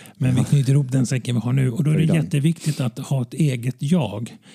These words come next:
Speaker 1: Jag vet mina värderingar, eh, jag vet vad jag vill, vem jag är. Och det får ju, det är ju en resa hela livet. Och när jag har ett separat själv, så att säga, så blir jag tillsammans med någon, vi blir together.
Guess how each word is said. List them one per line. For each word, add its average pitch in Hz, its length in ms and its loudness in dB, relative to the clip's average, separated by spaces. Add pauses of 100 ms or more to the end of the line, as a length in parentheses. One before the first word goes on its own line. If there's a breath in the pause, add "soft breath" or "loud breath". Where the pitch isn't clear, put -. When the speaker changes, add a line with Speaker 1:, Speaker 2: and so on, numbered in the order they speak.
(180 loud breath)
Speaker 1:
Jag 127 240 -4
vet 123 260 0
mina 120 220 0
värderingar, 147 880 2 (340 loud breath)
eh, 127 100 -6
jag 113 320 -4
vet 113 260 -4
vad 110 120 -4
jag 107 80 -4
vill, 120 280 -2
vem 113 200 -2
jag 107 200 -2
är. 110 140 -4
Och 113 60 -6
det 117 120 -4
får 147 180 -2
ju, 131 60 -2
det 127 80 -2
är 139 40 2
ju 156 80 2
en 139 80 2
resa 113 400 -2
hela 104 260 -6
livet. 120 640 0
Och - 320 -6
när 139 80 2
jag 143 100 2
har 165 140 2
ett 160 100 -4
separat 131 600 -2
själv, 131 320 0
så - 140 -6
att 110 100 -8
säga, 107 300 -6
så - 140 -10
blir 127 160 -6
jag 117 120 -4
tillsammans 147 540 0
med 139 100 0
någon, 113 280 -6
vi 113 140 -4
blir 110 160 -4
together. 110 580 -6